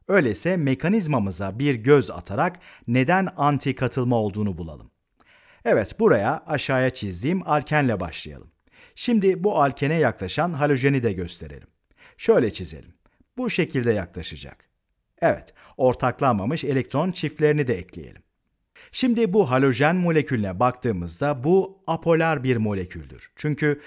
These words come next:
buradaki iki halojenim arasındaki bağdaki elektronları düşündüğümüzde her iki halojen atomu da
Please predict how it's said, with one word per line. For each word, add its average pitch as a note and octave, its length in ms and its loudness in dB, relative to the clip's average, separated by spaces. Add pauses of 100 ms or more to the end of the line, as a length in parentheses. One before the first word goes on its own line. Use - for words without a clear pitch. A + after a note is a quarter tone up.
(180)
buradaki C3 480 0
iki C#3+ 340 -2
halojenim C3 560 0
arasındaki G2 580 -6
bağdaki A2+ 420 0
elektronları A2+ 580 -2
düşündüğümüzde F2 920 -6 (280)
her G#3+ 220 -2
iki - 180 -4
halojen G#2+ 440 -2
atomu F2 460 -10
da E3+ 260 -2